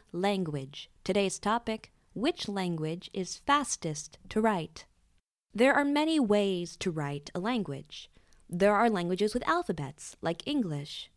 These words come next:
where a set of letters comprise words which comprise sentences.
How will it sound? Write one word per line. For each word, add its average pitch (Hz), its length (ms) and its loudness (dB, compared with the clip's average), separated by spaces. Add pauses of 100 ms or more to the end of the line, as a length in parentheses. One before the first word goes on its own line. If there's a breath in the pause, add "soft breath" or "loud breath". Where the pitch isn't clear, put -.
where 202 180 0
a 190 80 0
set 202 220 0
of 170 100 -2
letters 233 460 2
comprise 175 440 -4
words 302 460 -2
which - 180 -4
comprise 151 460 -6
sentences. - 880 -4